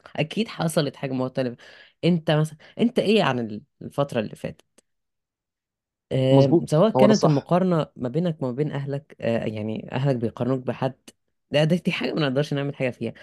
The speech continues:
Speaker 1: بس أنت تقدر تبين، تبين لنفسك اللي هو لأ، مش مشكلة عندي الموضوع عادي. ولو الموضوع
Speaker 2: أيوه،
Speaker 1: بياخد
Speaker 2: أيوه.
Speaker 1: عندك أثر نفسي كبير، ف ما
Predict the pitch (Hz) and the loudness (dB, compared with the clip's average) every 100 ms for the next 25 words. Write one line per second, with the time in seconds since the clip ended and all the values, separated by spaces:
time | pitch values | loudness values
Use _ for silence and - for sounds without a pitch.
0 | - - 151 240 247 226 226 170 135 165 | -12 -4 0 0 0 2 2 4 2 2
1 | 151 123 113 - 123 151 147 147 156 160 | 2 0 -4 -6 -4 -2 0 -2 -4 -8
2 | 120 127 131 127 _ _ _ _ _ _ | -6 -2 -2 -4 _ _ _ _ _ _
3 | _ _ 151 - 117 - 131 117 117 110 | _ _ -14 -10 -10 -4 0 0 -2 -6
4 | 113 113 - 120 - - - _ - - | -10 -12 -10 -8 -6 -8 -10 _ -20 -20
5 | - 120 160 202 156 160 165 - 98 139 | -6 2 6 6 6 4 4 4 4 2
6 | 151 156 - - 151 123 127 147 120 107 | 0 -2 -4 -6 -4 -4 -4 -4 -6 -6
7 | 127 139 _ _ _ _ _ _ _ - | -6 -6 _ _ _ _ _ _ _ -8
8 | 120 117 117 117 117 | -4 -2 -2 -4 -6